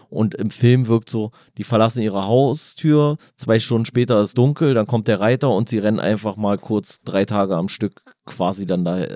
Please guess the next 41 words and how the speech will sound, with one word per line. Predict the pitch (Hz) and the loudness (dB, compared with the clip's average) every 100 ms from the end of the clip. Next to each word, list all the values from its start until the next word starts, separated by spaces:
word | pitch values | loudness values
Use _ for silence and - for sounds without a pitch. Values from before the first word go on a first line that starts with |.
| - | -10
also | - 92 | -10 -10
die, | 92 95 | -8 -10
die | - | -8
Strecke, | - - 110 117 | -8 -4 -2 0
die | 104 | 0
im | 101 | 0
Buch | 113 104 | -2 -4
drei | - 101 | 0 0
Tage | - 110 131 123 | 2 0 2 0
wäre, | 120 120 120 120 - - _ | -2 -2 -4 -6 -14 -20 _
sind | - 107 | -6 -2
da | 101 | 0
im | 95 | 0
Film | - 104 98 | 0 0 0
halt | 98 92 - _ _ | -2 -2 -6 _ _
dreißig | 90 95 - 87 | -4 -4 -4 -6
Sekunden | 95 - 98 92 - | -8 -4 -4 -4 -4
oder | 87 82 | -4 -4
sowas, | 85 82 82 | -6 -6 -8
die | - | -10
sie | 85 | -10
da | 87 82 | -6 -6
wegrennen | 87 - 85 82 | -8 -8 -8 -6
können | 85 87 | -8 -8
und | 90 82 | -8 -10
so. | 95 117 - - - - - _ | -12 -14 -18 -20 -20 -20 -20 _
Also | - 95 | -10 -4
da | 95 | -2
sind | 101 113 101 | 0 -2 -2
sowieso | 110 98 110 | -2 2 0
die | 104 101 | 0 -4
Dis-, | 101 90 - _ | -4 -4 -8 _
Distanzen | - - - 107 120 - 110 107 | -10 -8 -4 -2 -2 -2 -4 -4
und | 65 95 - | -4 -8 -10
Zeitabstände | - 104 107 107 104 - - 104 101 107 104 101 - | -6 -2 -2 -2 -8 -6 -6 -4 -2 0 0 -2 -4
im | 90 | -10
F-, | 92 - - - | -10 -10 -12 -8
äh, | 92 92 92 87 - | -4 -2 -2 -4 -6
im | 98 | -10
Film | - - 104 104 104 101 - | -8 -4 0 0 0 -4 -2
deutlich | 98 104 107 - 98 87 - | 2 4 2 0 -4 -2 -8